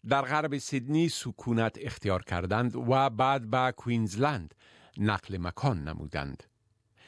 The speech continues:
این یک دوران پر از مشکلات و چالش‌ها برای ان علی بود که اکثر اوقات احساس طرد شدگی و منزوی شدگی می‌کرد و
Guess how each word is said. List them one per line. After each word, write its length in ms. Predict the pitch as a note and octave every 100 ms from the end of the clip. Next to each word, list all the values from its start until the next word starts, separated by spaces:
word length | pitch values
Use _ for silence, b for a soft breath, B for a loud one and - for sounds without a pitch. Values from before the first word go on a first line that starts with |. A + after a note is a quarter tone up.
| B B
این 220 | - C#3+ D#3+
یک 140 | D3+
دوران 460 | C#3 C#3 C#3+ C#3+ C#3
پر 180 | C#3
از 160 | B2+ G2+
مشکلات 460 | G#2 - G#2+ A2+ -
و 140 | A2
چالش‌ها 580 | G#2 G2+ F#2+ F#2+ - D3+
برای 520 | B2 A#2 A#2+ A#2+ B2 -
ان 280 | G2+ F#2+
علی 320 | F#2+ F#2 A2+ D3
بود 220 | F2 -
که 360 | - G#2+ C3+ C#3 B B B
اکثر 400 | A2+ C3+ - E3+
اوقات 560 | E3 G2+ F#2 - A#2 -
احساس 640 | C3 A2+ - A2+ G#2+ - A#2+ A2+ A2+
طرد 320 | G2+ G2+ F#2+
شدگی 680 | - - F#2 F2 E2+ A2+ A#2+
و 480 | G#2+ A#2 B2+ C3+ C3+
منزوی 600 | B2+ B2 G#2 G#2 G2+ G#2
شدگی 480 | - F#2+ F#2 G2 D3
می‌کرد 520 | F#2+ - F#2 A#2 b b b b b
و 120 | -